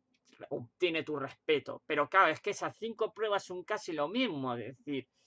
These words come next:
y son un poco repetitivas, es decir, que luego ya el mundo del tuneo y de demás cosas está bien, es decir,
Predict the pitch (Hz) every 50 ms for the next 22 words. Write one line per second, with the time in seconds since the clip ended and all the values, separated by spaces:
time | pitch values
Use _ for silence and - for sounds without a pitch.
0 | _ _ _ _ _ _ _ _ _ _ _ - - 151 135 165 180 185 208 214
1 | 208 180 - - 190 190 190 - 214 220 220 175 156 151 151 151 156 165 160 151
2 | 160 139 160 156 - 196 185 143 110 - 123 - - 135 123 120 - 135 131 123
3 | - _ _ _ _ _ _ _ _ _ _ _ _ _ _ _ - - _ _
4 | _ _ 123 139 127 131 147 151 151 139 143 135 139 135 135 143 165 160 147 139
5 | 131 135 131 120 - 110 113 117 147 180 180 165 160 151 143 143 143 143 143 139
6 | 139 139 135 135 127 135 135 131 127 131 131 131 139 139 - - _ - 143 -
7 | 170 160 151 - - 113 - - - 143 127 120 123 127 120 113 127 117 123 127
8 | 120 127 - - 139 131 -